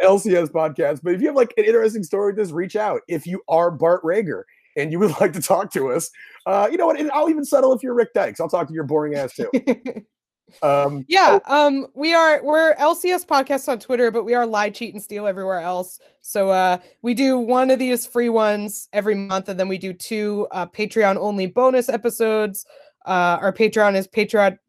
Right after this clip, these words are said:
Speaker 2: dot com slash lie, cheat, and steal, A N D. It's five bucks a month. We have, we have a Discord. Uh, it's,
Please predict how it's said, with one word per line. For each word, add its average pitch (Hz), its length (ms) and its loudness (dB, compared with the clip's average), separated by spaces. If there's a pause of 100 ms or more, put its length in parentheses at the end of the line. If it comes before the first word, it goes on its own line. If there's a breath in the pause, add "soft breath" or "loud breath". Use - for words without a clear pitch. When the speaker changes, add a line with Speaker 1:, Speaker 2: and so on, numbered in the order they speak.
(120)
Speaker 2:
dot 196 200 2
com 190 300 -2
slash 175 360 -2
lie, 185 280 0
cheat, 196 320 -8
and 190 280 -6
steal, 220 400 0
A 190 200 0
N 185 120 0
D. 262 380 0 (220 soft breath)
It's 185 160 -6
five 208 180 4
bucks 202 220 2
a 254 40 0
month. 269 380 4 (240 soft breath)
We 196 80 0
have, 196 240 -2 (140)
we 190 140 0
have 185 100 2
a 185 40 -6
Discord. 277 720 6 (100)
Uh, 180 500 0 (100)
it's, - 360 -12